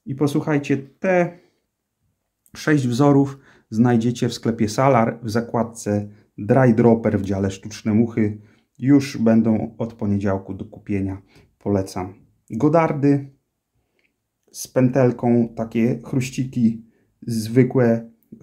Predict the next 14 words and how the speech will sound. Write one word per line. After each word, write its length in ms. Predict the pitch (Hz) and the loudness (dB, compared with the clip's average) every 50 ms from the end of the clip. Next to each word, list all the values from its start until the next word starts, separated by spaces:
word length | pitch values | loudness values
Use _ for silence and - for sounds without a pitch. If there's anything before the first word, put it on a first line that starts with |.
| - | -20
chrusty 420 | - - - 127 117 113 - - 117 | -8 -4 -2 -2 -2 -2 -2 -6 -8
z 100 | 113 - | -8 -4
C 140 | - 120 104 | -4 -2 2
D 140 | 107 113 | 2 0
C, 340 | 113 - - 160 147 147 143 147 - _ _ _ _ _ _ _ _ _ _ _ _ _ _ _ _ _ _ _ _ _ _ _ _ _ _ _ _ _ _ _ _ _ _ _ | 0 0 -2 -2 -2 -2 -4 -6 -12 _ _ _ _ _ _ _ _ _ _ _ _ _ _ _ _ _ _ _ _ _ _ _ _ _ _ _ _ _ _ _ _ _ _ _
lekkie 340 | 113 131 135 135 - - 147 | 2 2 2 2 0 -2 -2
Parkinsony 680 | - - 135 131 - - 151 139 - - 156 147 139 | 0 0 -2 -2 0 -2 -2 -2 0 -2 0 2 2
specjalnie 560 | 135 135 - 117 113 - 135 131 143 151 139 127 | 0 0 -6 -8 -6 -4 -2 0 0 0 0 0
zawiązane 560 | 131 127 120 127 131 123 131 135 135 123 120 | -2 -2 0 0 0 0 0 0 0 0 0
do 100 | 123 127 | -2 -4
tej 180 | 127 - 123 | -4 -2 -2
metody, 560 | 123 127 123 120 - 127 120 113 117 120 123 - _ _ _ _ _ _ _ _ _ _ | -2 -2 -2 -2 -2 -4 -2 0 -2 -2 -4 -8 _ _ _ _ _ _ _ _ _ _
malutkie 720 | - 117 120 123 135 139 135 135 135 - - 120 113 117 113 127 | -2 0 2 4 4 2 2 0 -4 -4 -2 0 0 0 2 4
nimfetki, 920 | 127 127 127 123 - 131 127 120 - _ - 120 113 113 117 113 113 - | 4 4 4 4 0 -4 -4 -4 -8 _ -6 0 2 2 2 0 -4 -14